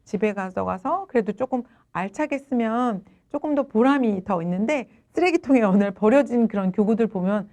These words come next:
사실 마음이 좋지는 않은데, 이 사이언스 데이 같은 경우는 아이들이 다 집에 가져가요. 뭐, 왜냐면 보시기에도 좀 탄탄하겠지만, 그래서 집에 이제 가져가고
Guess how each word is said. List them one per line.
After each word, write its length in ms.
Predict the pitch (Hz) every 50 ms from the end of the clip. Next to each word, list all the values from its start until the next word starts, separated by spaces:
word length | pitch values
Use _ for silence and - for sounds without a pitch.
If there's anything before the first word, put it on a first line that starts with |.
| _ _ _ _ -
사실 240 | 240 240 254 240 220
마음이 480 | 190 170 165 175 180 185 185 185 180 - - _ _ _ _ _ _
좋지는 360 | - 240 226 - - 233 190
않은데, 480 | 160 170 170 180 214 294 285 220 185 - -
이 80 | 196
사이언스 380 | 190 - 302 320 359 381 349 -
데이 180 | - 226 214 196
같은 260 | 190 185 - - 185
경우는 240 | 180 170 175 180 175
아이들이 400 | 165 160 160 - - 233 285 330
다 120 | - - - - - _
집에 240 | - - - 214 202
가져가요. 560 | - - - 165 220 185 175 170 165 165 - _ _ _ _ _ _ _ _ _ _ -
뭐, 100 | 175 170
왜냐면 300 | 185 220 240 240 226 214
보시기에도 760 | - 208 202 202 208 196 214 202 180 190 185 180 180 180 180 _ _ _ -
좀 100 | 190 190
탄탄하겠지만, 840 | 190 277 285 330 359 330 294 233 202 196 180 - - 185 185 202 196
그래서 280 | 180 165 160 175 165 160
집에 280 | - - 180 185 185 170
이제 140 | 160 - -
가져가고 720 | - - - 185 214 202 185 170 156 - 277 247 190 -